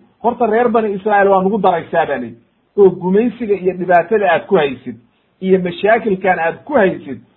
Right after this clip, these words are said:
horta reer bani Israa'iil nagu wareeji. Oo waxa weeye,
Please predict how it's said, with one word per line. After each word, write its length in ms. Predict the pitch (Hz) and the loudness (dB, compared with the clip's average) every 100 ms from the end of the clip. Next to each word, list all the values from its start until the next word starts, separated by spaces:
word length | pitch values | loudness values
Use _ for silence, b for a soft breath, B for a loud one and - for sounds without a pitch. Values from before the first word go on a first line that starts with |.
| - | -6
horta 180 | 226 226 | -2 0
reer 180 | 233 220 | 0 0
bani 180 | 214 | -2
Israa'iil 380 | 180 190 175 156 | -4 0 0 0
nagu 240 | 156 170 156 | -4 -6 -6
wareeji. 340 | 143 131 - _ _ _ _ _ _ _ _ - | -8 -10 -16 _ _ _ _ _ _ _ _ -4
Oo 100 | 180 | 0
waxa 200 | 202 202 | 2 4
weeye, 400 | 190 190 190 | 6 6 4